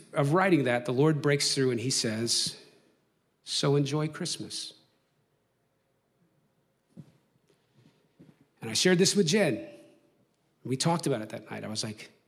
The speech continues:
"So, honey, as a husband,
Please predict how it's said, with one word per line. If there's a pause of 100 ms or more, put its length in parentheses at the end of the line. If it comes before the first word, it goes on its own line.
(1160)
"So,
honey,
as
a
husband,